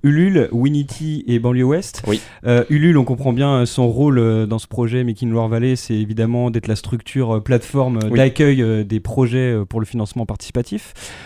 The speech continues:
Speaker 1: Banlieue Ouest, ça va être la communication et Winity, l'accompagnement ?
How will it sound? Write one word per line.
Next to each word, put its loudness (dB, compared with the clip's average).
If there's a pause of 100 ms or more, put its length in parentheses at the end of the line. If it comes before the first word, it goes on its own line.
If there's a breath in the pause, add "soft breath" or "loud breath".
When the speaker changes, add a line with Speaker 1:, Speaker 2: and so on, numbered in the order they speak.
(140 loud breath)
Speaker 1:
Banlieue 8
Ouest, 4
ça 2
va 4
être 2
la 4
communication 0
et 2
Winity, 0
l'accompagnement ? 0